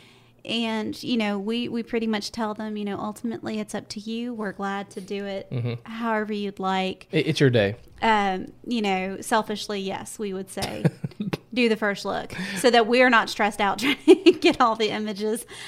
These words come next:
Speaker 2: Yeah,
Speaker 1: Um,
Speaker 2: a-, a-, and we will get it done either way.
Speaker 1: Yeah, and
Speaker 2: Uh,
Speaker 1: we
Speaker 2: it's
Speaker 1: will.
Speaker 2: just, you know, time. <laughs>
Speaker 1: If you decide not to do a first look before the ceremony, then, as I said, have a list ready. Um, make sure that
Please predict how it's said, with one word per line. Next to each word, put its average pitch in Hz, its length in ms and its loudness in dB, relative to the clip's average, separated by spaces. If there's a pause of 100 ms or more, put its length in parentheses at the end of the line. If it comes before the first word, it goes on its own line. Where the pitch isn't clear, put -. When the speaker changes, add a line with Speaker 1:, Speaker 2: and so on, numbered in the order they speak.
(160)
Speaker 2:
Yeah, 202 520 8
Speaker 1:
Um, 190 160 -2
Speaker 2:
a-, 143 300 2
a-, - 120 -4
and 131 220 2
we 151 100 4
will 160 120 6
get 135 180 6
it 107 80 0
done 127 180 6
either 95 220 4
way. 101 260 6
Speaker 1:
Yeah, - 220 -2 (180)
and - 80 2
Speaker 2:
Uh, 98 160 6
Speaker 1:
we 107 60 2
Speaker 2:
it's - 100 -2
Speaker 1:
will. - 80 -8
Speaker 2:
just, - 340 -2
you 123 80 2
know, 98 300 0 (420)
time. 90 400 2 (440)
<laughs> - 80 2 (440)
Speaker 1:
If 277 320 4
you 269 200 2
decide 214 640 2 (180)
not 214 300 0
to 226 80 -6
do 220 540 2
a 226 80 -6
first 220 340 -2
look 208 460 -2 (180)
before 214 280 -4
the 214 100 -6
ceremony, 208 840 -4
then, 202 520 -2
as 208 240 -6
I 202 60 -2
said, 196 320 -4 (400)
have 214 180 4
a 262 40 4
list 254 340 0
ready. 196 380 -2 (220)
Um, 208 600 -4 (160)
make 220 240 -2
sure 226 520 0
that 208 480 -4